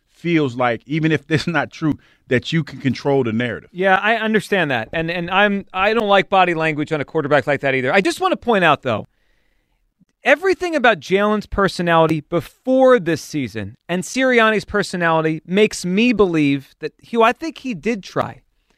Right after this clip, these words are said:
Speaker 2: I, of the two of them, Sirianni seems more stubborn to me. And, and Siri-, like, all right,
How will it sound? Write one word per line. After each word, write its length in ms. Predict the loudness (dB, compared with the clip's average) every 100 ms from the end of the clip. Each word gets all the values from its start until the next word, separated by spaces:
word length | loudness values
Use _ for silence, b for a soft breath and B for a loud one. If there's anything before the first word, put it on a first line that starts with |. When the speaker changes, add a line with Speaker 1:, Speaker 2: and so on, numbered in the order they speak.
| _ _ _ -2
Speaker 2:
I, 220 | 0 -2 -6 -4
of 140 | -2 -2
the 80 |
two 240 | -4 0 0
of 60 |
them, 120 | 2 0
Sirianni 480 | 0 2 4 4
seems 240 | 2 -2 0
more 160 | 0
stubborn 520 | 0 2 2 4 0 -2
to 160 | -4
me. 260 | -2 -2 -4 _ _ _ _ _ _ -8
And, 140 | -4
and 140 | -2
Siri-, 260 | 0 2 4
like, 160 | 2 4
all 60 |
right, 180 | 2 2